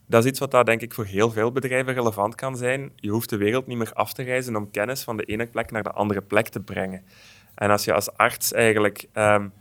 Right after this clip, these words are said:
jouw specifieke expertise of, of chirurg, jouw specifieke ex-, expertise kan aanwenden om een patiënt aan de andere kant van de wereld te helpen,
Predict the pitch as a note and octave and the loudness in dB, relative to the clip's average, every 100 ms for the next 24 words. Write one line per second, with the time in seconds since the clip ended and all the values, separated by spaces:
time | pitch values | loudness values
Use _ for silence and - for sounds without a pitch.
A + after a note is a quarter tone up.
0 | _ _ - G#2+ A#2 B2 A2 - - A#2 | _ _ 4 8 10 8 4 -2 -6 -4
1 | - - A#2 - - - G#2 - A2+ B2+ | -4 -6 -6 -4 -4 -6 -8 -4 -2 0
2 | G#2 G#2 - _ _ - G#2 G2+ A#2 A#2+ | 0 -2 -10 _ _ -14 -8 0 2 4
3 | G#2+ A2+ - A#2+ - - G#2+ - - - | 2 2 0 -6 -6 -8 -10 -8 -8 -8
4 | - G#2+ G#2+ - G#2 B2 C#3+ A#2+ - - | -6 -6 -8 -4 0 2 2 0 -8 -20
5 | _ _ A#2 G#2+ G#2 G#2+ C#3 C3 A#2+ G#2+ | _ _ 4 6 6 6 8 6 6 4
6 | A2 G#2 G#2+ G#2 A#2 C#3 B2+ - G#2+ A2 | 4 0 -2 -4 -4 -2 0 0 -2 -2
7 | A2 A2 A2+ G2 F#2+ A2 D3 - G#2+ - | -4 -4 -4 -2 0 0 0 -2 -4 -2
8 | F#2+ A2 F#3+ | -2 -2 -6